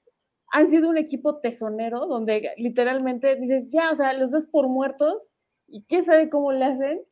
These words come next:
y en el último segundo sacan la estirpe, y por, no sé si ganan, pero por lo menos se acercan, ¿no? Y bastante. Y son incómodos, o sea, porque a pesar de que tú dijeras, "Es una victoria fácil", o sea,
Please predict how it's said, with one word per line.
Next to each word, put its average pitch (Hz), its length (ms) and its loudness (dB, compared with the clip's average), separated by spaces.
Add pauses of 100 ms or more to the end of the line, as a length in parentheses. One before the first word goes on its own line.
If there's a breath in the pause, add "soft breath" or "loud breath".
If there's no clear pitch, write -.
y 240 160 0
en 247 140 2
el 247 160 2
último 294 400 -2
segundo 247 400 -2
sacan 254 400 -4
la 226 80 0
estirpe, 247 640 -4
y 208 320 -6 (480)
por, 233 140 0
no 285 280 2
sé 349 120 0
si 302 140 0
ganan, 320 340 -2 (100)
pero 208 180 -4
por 208 140 -6
lo 214 100 -2
menos 262 460 -6
se - 120 -20
acercan, 202 500 -8
¿no? 233 260 -12
Y 208 100 -4
bastante. 208 640 -4 (380 soft breath)
Y 240 60 -8
son 339 180 4
incómodos, 339 720 2
o 214 40 -12
sea, 226 140 0
porque 226 180 -2
a 240 140 2
pesar 254 240 0
de 320 100 -4
que 339 100 -8
tú 302 140 -6
dijeras, 269 360 -6
"Es 269 120 -8
una 330 160 -2 (100)
victoria 254 380 -6
fácil", 285 480 -8 (720)
o 226 100 -8
sea, 240 400 -2